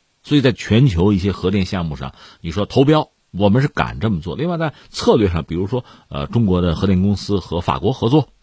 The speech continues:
搞一个合资公司参加投标，有些没有办法中标或者被人家赶出来，不是因为技术不行，那纯粹是政治原因。说到底是美国人的捣鬼嘛。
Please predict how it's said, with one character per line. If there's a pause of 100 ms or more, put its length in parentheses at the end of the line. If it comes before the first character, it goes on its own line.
搞
一
个
合
资
公
司
参
加
投
标， (400)
有
些
没
有
办
法
中
标
或
者
被
人
家
赶
出
来，
不
是
因
为
技
术
不
行，
那
纯
粹
是 (200)
政
治
原
因。
说
到
底
是
美
国
人
的
捣
鬼
嘛。